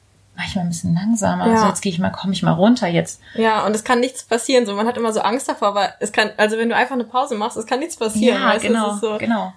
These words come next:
Speaker 2: es
Speaker 1: Also
Speaker 2: wird
Speaker 1: man
Speaker 2: einfach
Speaker 1: darf
Speaker 2: schöner
Speaker 1: sich
Speaker 2: machen.
Speaker 1: eine Pause auch
Speaker 2: Ja.
Speaker 1: nehmen.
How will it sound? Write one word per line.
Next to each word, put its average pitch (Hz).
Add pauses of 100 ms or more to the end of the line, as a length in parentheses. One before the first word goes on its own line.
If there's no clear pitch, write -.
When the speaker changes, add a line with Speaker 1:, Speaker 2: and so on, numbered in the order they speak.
(140)
Speaker 2:
es 220
Speaker 1:
Also -
Speaker 2:
wird 202
Speaker 1:
man 208 (100)
Speaker 2:
einfach 226
Speaker 1:
darf -
Speaker 2:
schöner 233
Speaker 1:
sich -
Speaker 2:
machen. 220
Speaker 1:
eine 202
Pause 226
auch 214
Speaker 2:
Ja. 214
Speaker 1:
nehmen. 208